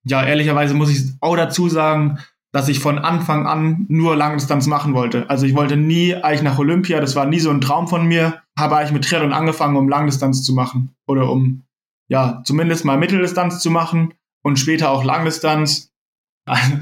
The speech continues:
Vielleicht eine lustige Geschichte noch kurz dazu. Ähm, in meinem ersten Gespräch, wo ich am Anfang in den Kader gekommen bin, habe ich,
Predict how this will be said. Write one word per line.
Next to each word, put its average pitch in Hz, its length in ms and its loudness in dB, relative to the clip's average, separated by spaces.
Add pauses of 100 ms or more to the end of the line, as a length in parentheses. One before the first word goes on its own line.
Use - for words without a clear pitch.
(380)
Vielleicht 143 220 0
eine 151 80 -2
lustige 156 380 0
Geschichte 147 320 0
noch 131 160 0
kurz 135 200 -4
dazu. 151 640 -2 (400)
Ähm, 139 440 0
in 147 120 0
meinem 147 180 0
ersten 170 300 0
Gespräch, 156 500 -2
wo 156 120 0
ich 131 320 -2
am 147 160 0
Anfang 156 280 -2
in 143 120 0
den 135 60 0
Kader 156 300 0
gekommen 135 360 0
bin, 147 300 -2 (360)
habe 143 180 0
ich, - 320 -6